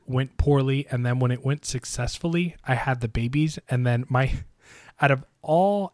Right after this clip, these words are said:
animals, I'm so fortunate that it happened to my holdback, but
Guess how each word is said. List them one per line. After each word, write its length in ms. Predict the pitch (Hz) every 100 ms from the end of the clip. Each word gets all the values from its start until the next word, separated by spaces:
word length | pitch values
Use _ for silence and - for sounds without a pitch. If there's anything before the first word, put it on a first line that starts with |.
| _
animals, 680 | 147 139 117 98 98 - - -
I'm 160 | 123
so 260 | - 156 156
fortunate 540 | - 147 139 127 120
that 120 | 120
it 80 | 117
happened 360 | - 127 127 120
to 100 | 120
my 120 | 113
holdback, 760 | - - 143 120 107 95 - - - _ _ _ _ _
but 380 | 131 120 131 127